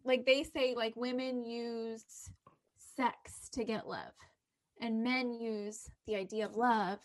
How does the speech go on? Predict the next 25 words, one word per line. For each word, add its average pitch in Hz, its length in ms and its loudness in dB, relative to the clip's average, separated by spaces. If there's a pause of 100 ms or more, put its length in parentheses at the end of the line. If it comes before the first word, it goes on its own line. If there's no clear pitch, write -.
(100)
to 214 140 -2
get - 260 -6
sex - 520 -8
from 202 180 -10
women, 220 460 -10 (160)
right? 208 260 -4 (380)
And 220 100 -6
I 240 80 -2
think 240 240 -4
that's, 233 220 -4
like, 226 260 -2
one 240 160 0
of 233 100 -2
the 233 80 -2
most 220 300 -2
cowardice 226 600 0 (100)
things, 208 400 -4 (160)
like, 226 240 -6
a 226 80 0
man 214 300 -2
could 202 220 -6
do 226 500 0 (320)
is 220 240 -2
to, 226 160 -6
like, 208 360 -2